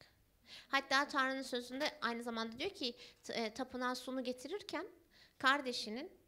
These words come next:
bir sorunu varsa seninle ve sen bunu biliyorsan o sunuyu orada bırak, kardeşinle anlaş, öyle git sununu ver.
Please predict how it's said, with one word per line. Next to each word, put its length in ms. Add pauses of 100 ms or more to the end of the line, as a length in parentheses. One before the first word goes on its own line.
bir 60
sorunu 400
varsa 320
seninle 480 (320)
ve 60
sen 280
bunu 180
biliyorsan 440 (560)
o 120
sunuyu 340
orada 220
bırak, 360 (300)
kardeşinle 480
anlaş, 500 (220)
öyle 200
git 140 (240)
sununu 400
ver. 140